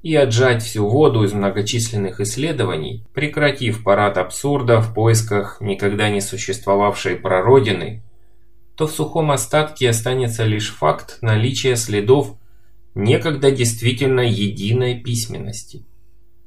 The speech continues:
что вполне согласуется с предложенным вариантом дешифровки мифа о Вавилонской башне. Факт, который уже можно считать практически доказанным. Доказанным вовсе не автором данной книги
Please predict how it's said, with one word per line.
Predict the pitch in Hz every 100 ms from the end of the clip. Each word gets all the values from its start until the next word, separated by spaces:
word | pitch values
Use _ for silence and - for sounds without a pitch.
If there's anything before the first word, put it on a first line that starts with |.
| - -
что | - 139
вполне | - 127 120 139
согласуется | - 113 104 98 117 120 117 117
с | 110
предложенным | - 90 95 110 107 104 98
вариантом | 87 87 92 98 98 95 - - - - -
дешифровки | 101 98 101 - 95 - 117 120 - 131
мифа | 104 101 113 117 113 - - -
о | 92
Вавилонской | 92 98 95 104 - 110 110
башне. | 117 - - - - - - - - - - -
Факт, | 170 185 - -
который | 117 113 143 139
уже | 127 127
можно | 127 123 123 117
считать | 117 113 127 -
практически | 117 110 120 - 113 -
доказанным. | 117 123 - 113 87 67 62 - - - - - - -
Доказанным | 98 98 - 117 113 113 110
вовсе | 104 107 - 107
не | 104 98 -
автором | 139 - 107 95 92
данной | 90 95 92 92
книги | - 107 98 92 85